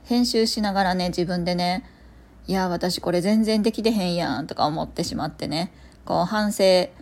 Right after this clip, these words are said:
しながらね、でも日々の記録やしなと思ってあげました。ね、あの、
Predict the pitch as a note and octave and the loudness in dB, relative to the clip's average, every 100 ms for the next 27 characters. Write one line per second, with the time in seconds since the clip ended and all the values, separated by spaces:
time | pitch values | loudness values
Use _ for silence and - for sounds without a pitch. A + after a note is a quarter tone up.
0 | - - - F#3+ F3+ E3+ E3 E3 F3+ F3+ | -20 -18 -8 -2 0 0 0 0 0 -2
1 | F#3+ F#3+ F3+ F#3 F3+ F3+ E3+ E3+ F3 F3 | -2 -2 -2 -2 -2 0 -2 0 -2 0
2 | G3+ G3 - F3 F3 F3+ E3 D#3+ C#3+ - | 2 2 0 0 0 0 -2 -4 -6 -4
3 | E3 D3+ - - - - - F3+ E3+ E3+ | -2 -2 -6 -20 -20 -16 -6 -2 0 0
4 | E3 - C#3 - - - - - - - | -2 -2 -2 -2 -8 -20 -20 -20 -20 -20
5 | - - - F#3 F#3 - F3+ E3+ E3 E3 | -20 -18 -6 -4 -2 -2 -2 0 -2 -2
6 | E3 | -4